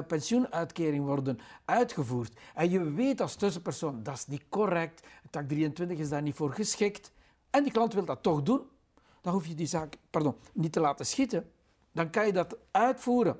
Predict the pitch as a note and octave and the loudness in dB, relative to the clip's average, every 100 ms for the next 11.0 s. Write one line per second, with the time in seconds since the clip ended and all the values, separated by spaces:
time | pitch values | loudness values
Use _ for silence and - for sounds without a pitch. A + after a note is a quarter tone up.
0 | - D3+ D#3+ A#3+ G#3+ A#2 - - _ B2+ | -2 2 4 4 2 0 -4 -18 _ 2
1 | E3+ G3 G3+ G#3+ G#3 F#3 D#3+ - F#3+ F3+ | 2 4 2 0 0 0 0 -2 -2 -2
2 | F#3 F#3+ G3 - F#3 A3+ G3 B2+ - _ | -4 -4 -4 -2 2 4 4 2 -4 _
3 | _ _ - _ _ - D#3+ C4+ C4+ C4+ | _ _ -20 _ _ -2 2 4 4 0
4 | - A3+ G#3+ A#3+ A#3 A3 F3+ G3 G3 - | -2 0 2 2 2 0 2 2 0 -8
5 | _ _ - E3 A#2+ - F3+ A3+ - B2+ | _ _ 0 0 0 -4 -6 -4 -4 -6
6 | - _ _ _ F#3+ A#3 C4+ D4 C#4 A3 | -10 _ _ _ 0 0 2 4 4 2
7 | D#3+ C3 E3 G3 C#3+ - - - - F#3+ | -2 -4 0 0 0 -8 -16 -20 -8 -6
8 | B3 - - F3+ F3+ F#3+ G3 F3 D3+ D#3 | -6 -12 -4 0 2 2 0 0 2 2
9 | A3 D#3 B2+ F#3 A3+ E3 E3 F#3 C4 E3 | 2 -2 -4 -2 -2 2 2 4 4 4
10 | F#3 G3+ E3+ B2+ G3+ G#3 - G#3+ - | 2 0 -2 -2 0 0 0 0 -2